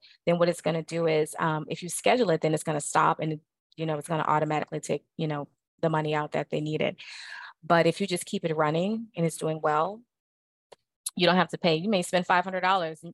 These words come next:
'cause it has gone for several months, right? Um, you may spend a thousand if it's working. Sometimes you can pause it as well, to pause the ad, and then you can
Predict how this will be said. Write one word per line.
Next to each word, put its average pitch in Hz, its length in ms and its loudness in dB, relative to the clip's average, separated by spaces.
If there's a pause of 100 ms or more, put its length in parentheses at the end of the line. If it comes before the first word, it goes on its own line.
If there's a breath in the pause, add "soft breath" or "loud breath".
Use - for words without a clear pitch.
'cause 170 140 -8
it 170 100 -2
has 175 180 -4
gone 175 320 2
for 160 180 -6
several 160 320 -2
months, 170 380 -4
right? 165 320 2 (640 loud breath)
Um, 165 560 4 (180)
you 175 120 -4
may 170 140 6
spend 180 280 0
a 180 60 -2
thousand 185 640 0
if - 140 -6
it's 160 120 -10
working. 156 380 -2
Sometimes 240 400 4
you 240 80 0
can 180 160 2
pause 175 360 6
it 240 100 4
as 240 160 0
well, 262 380 -2 (500)
to 190 80 0
pause 185 300 4
the 226 160 0
ad, 220 360 0 (420)
and 170 140 -4
then 175 120 -2
you 175 80 -6
can 160 360 -2